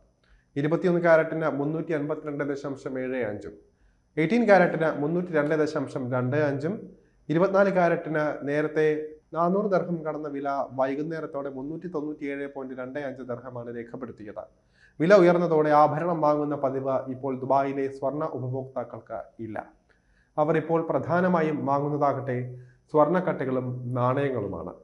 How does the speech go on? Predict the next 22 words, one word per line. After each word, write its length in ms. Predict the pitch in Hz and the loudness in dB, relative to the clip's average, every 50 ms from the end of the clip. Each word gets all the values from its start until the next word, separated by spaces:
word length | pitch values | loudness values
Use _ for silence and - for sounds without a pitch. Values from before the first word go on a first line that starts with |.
| _ _ _ - | _ _ _ 0
കഴിഞ്ഞ 260 | 185 185 185 196 220 220 190 - | 2 2 2 2 0 -2 -2 -2
അഞ്ചു 280 | 160 170 180 180 240 233 | 0 0 0 0 2 2
വർഷത്തിനിടയിൽ 840 | 202 185 - - 180 185 190 175 156 139 139 143 139 120 101 90 - - | 2 2 2 0 -4 0 0 2 2 4 2 2 2 0 -4 -6 -8 -8
Google-ിൽ 360 | 123 143 151 151 170 170 170 165 | -6 -4 -4 -2 0 0 0 0
ഏറ്റവും 400 | 165 165 202 202 208 214 214 190 | 0 0 0 0 0 0 -2 -2
കൂടുതൽ 280 | - 175 160 170 165 | -4 -4 -2 -2 -4
പേർ 320 | 156 - 160 156 160 156 156 151 | -4 -4 -4 -2 -2 -4 -4 -4
തിരഞ്ഞ 240 | 147 147 147 147 147 | -4 -4 -4 -4 -2
വാക്കുകളിലൊന്ന് 840 | 135 135 139 139 - - 147 147 143 143 135 131 127 127 127 107 - - - - - - 127 120 | 2 2 2 2 2 -2 -6 -6 -6 -4 -4 -6 -4 -4 -2 -4 -4 -6 -10 -16 -16 -14 -8 0
ഗോൾഡ് 380 | 123 151 170 180 185 175 147 143 156 | 4 6 6 6 6 4 4 4 4
ബൈ 180 | 143 123 104 - - - - - _ _ _ _ 131 | 4 4 2 -2 -6 -12 -18 -20 _ _ _ _ -4
എന്നതാണെന്നാണ് 840 | 135 147 156 147 143 131 131 131 131 131 127 120 113 113 113 120 - | -2 0 2 4 4 4 4 2 0 0 0 0 0 -2 -2 -4 -6
ട്രേഡിംഗ് 640 | - - _ _ _ _ 170 175 185 202 208 - - | -10 -18 _ _ _ _ 2 4 4 4 2 2 2
പ്ലാറ്റ്ഫോമുകൾ 640 | 165 147 143 - - 151 143 135 131 123 123 123 123 | 2 2 2 0 -4 -6 -6 -6 -6 -6 -6 -8 -8
ചൂണ്ടിക്കാട്ടുന്നത്. 680 | 123 120 117 123 117 - 107 95 - 95 95 92 90 76 - _ _ _ _ _ _ - | -8 -10 -10 -8 -4 -4 -4 -4 -4 -12 -12 -12 -12 -12 -12 _ _ _ _ _ _ -6
അതായത് 600 | 185 180 185 190 185 180 185 185 185 185 185 - - - - _ - | 0 2 2 2 2 2 0 0 0 -2 -4 -6 -10 -16 -18 _ -4
വില 160 | 151 175 196 | -2 2 2
എത്ര 280 | 180 156 - - 214 | 2 2 2 0 -4
കൂടിയാലും 540 | 226 226 196 175 160 170 165 156 151 147 151 | -2 0 -2 -2 -2 0 -2 -2 -2 -2 -4
നിക്ഷേപം 540 | 147 143 - - 175 170 156 160 156 156 156 - - - - _ _ _ | -6 -8 -6 -4 -4 -2 -2 -2 -4 -6 -10 -14 -18 -20 -20 _ _ _
എന്ന 180 | 143 143 156 156 | -6 -2 -2 -2
നിലയിൽ 560 | 156 147 135 147 143 139 127 101 82 - | -2 0 0 0 0 0 -2 -4 -4 -8